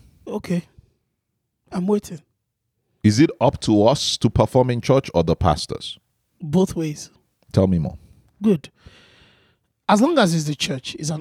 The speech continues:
Speaker 1: open place to explore the gift that God has given you.
Speaker 2: You do know people disagree with this sentiment.
Speaker 1: Oh,
Speaker 2: Some
Speaker 1: yes.
Speaker 2: people do.
Speaker 1: I know about that.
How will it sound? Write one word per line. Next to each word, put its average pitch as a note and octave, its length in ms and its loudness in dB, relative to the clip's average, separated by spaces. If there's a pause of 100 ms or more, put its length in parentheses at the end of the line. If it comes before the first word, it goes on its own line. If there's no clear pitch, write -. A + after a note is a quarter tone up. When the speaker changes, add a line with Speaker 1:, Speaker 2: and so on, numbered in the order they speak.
Speaker 1:
open F#3+ 320 -4
place D#3 360 -6
to D3 100 -12
explore D#3 680 -4
the D3 120 -10
gift C#3+ 380 -10
that C#3+ 120 -10
God C#3 220 -8
has C3+ 180 -12
given A#2+ 300 -12
you. - 140 -20 (180)
Speaker 2:
You A#2 80 4
do D3+ 100 2
know E3 140 2
people F#2 260 2
disagree D2+ 400 0
with C#2+ 200 0
this C#2+ 140 -6
sentiment. - 400 -6
Speaker 1:
Oh, A#3+ 160 4
Speaker 2:
Some F#2 160 2
Speaker 1:
yes. - 340 -2
Speaker 2:
people - 120 -12
do. E2 140 -18
Speaker 1:
I G#3 160 2
know A#3 160 0
about C#3 340 -4
that. - 260 -20